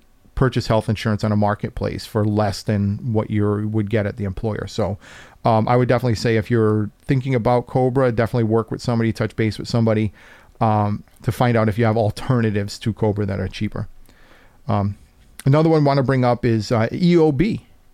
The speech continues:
Um, that's something that I think we see often, but that stands for explanation of benefits.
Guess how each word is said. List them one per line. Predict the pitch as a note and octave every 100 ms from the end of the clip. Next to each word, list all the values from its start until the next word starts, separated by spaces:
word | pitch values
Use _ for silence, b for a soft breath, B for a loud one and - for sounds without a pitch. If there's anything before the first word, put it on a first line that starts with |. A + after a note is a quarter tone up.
| _ -
Um, | G#2+ G#2+
that's | A2+ A2+
something | - A#2+ B2+ A#2
that | A2+
I | A2+
think | G#2 A#2
we | A2+
see | - -
often, | A2+ G#2+ G#2+ A2+ G2+
but | G#2+
that | A#2 A#2
stands | - D3 C3+
for | -
explanation | A#2 - - A#2+ A#2 - A2
of | F#2+
benefits. | G2+ G#2 - F#2+ -